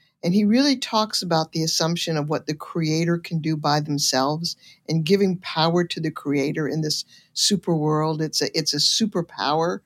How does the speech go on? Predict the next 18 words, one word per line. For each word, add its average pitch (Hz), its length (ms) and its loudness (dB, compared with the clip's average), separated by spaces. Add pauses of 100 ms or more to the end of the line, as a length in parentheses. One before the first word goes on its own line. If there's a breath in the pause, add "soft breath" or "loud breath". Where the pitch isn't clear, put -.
(500 soft breath)
the 170 80 0
ability 180 440 2
to 170 80 0
use 170 400 2
these 160 220 0
new 165 160 2
technologies, 156 1160 0
blockchain, 156 640 0
immersive, 151 680 0 (380 soft breath)
A 165 220 4
I, 147 380 0 (360 soft breath)
to - 80 -2
give 170 220 2 (100)
each 185 220 -2
of 175 100 0
us 170 180 2
greater 160 320 0
power. 160 540 -2